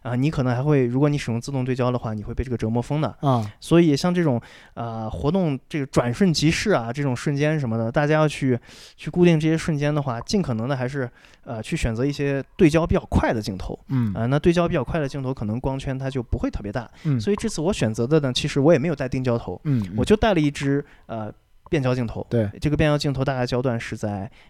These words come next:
Speaker 1: 呃，全画幅，等效全画幅的这个二十八到七十五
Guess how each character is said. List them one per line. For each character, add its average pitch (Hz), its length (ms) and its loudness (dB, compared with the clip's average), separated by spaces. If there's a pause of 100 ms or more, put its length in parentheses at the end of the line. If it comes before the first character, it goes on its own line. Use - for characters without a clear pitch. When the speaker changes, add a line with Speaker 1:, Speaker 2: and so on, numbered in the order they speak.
Speaker 1:
呃， 78 500 -10 (180)
全 - 180 -4
画 147 180 0
幅， - 140 -6
等 107 140 -4
效 135 120 -4
全 131 140 -4
画 135 80 -2
幅 123 120 -8
的 123 120 -2
这 123 200 -4
个 110 160 -8
二 143 280 2
十 131 260 -2
八 175 360 2
到 131 380 4
七 - 200 -2
十 226 100 0
五 165 200 2